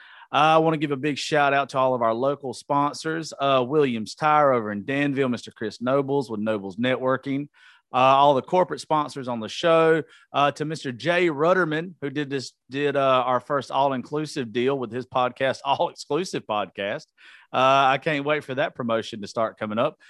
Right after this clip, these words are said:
Red Circle, thank you for putting change in my pocket. Um, well, that's the difficult part of the show. Now it's on to the good times. Uh, as y'all know, I love to go through TikTok. I love to find interesting people, then ask them to be on my show.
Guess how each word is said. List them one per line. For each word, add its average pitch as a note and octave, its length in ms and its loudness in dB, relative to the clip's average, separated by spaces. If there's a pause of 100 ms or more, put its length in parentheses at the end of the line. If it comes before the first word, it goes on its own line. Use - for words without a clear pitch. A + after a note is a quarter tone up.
(180)
Red D3 220 0
Circle, E3 300 0
thank D3+ 240 -6
you - 40 -20
for - 120 -6
putting A#2 120 -10
change C#3+ 380 -6
in C#3 100 -6
my C3 120 0
pocket. D#3+ 520 -4 (420)
Um, C3 580 0 (280)
well, E3 120 0
that's G#3 160 2
the D3+ 60 -6
difficult B2+ 400 -4
part A2+ 200 -2
of - 40 -14
the G#2 60 -14
show. C3+ 220 -6
Now D3+ 260 -4
it's C#3+ 140 -6
on C#3 200 0
to A#2+ 100 -12
the G#2+ 100 -10
good G#2+ 240 -4
times. F2+ 380 -12 (420)
Uh, D3+ 480 4 (360)
as C#3+ 160 0
y'all F#3+ 200 2
know, F3+ 180 2
I D3+ 60 6
love D#3 360 0
to E3 80 -8
go D#3 200 -6
through D3+ 240 -10
TikTok. C3 560 -2
I G#2+ 60 -6
love A#2 180 -2
to A2 60 -8
find A2+ 220 -4
interesting G#2 460 -12
people, C#3+ 460 -4
then A#2 140 -10
ask G#2+ 280 -4
them G#2 80 -10
to G2+ 60 -6
be G2+ 160 -4
on G2 80 -4
my F#2+ 120 -6
show. B2+ 500 0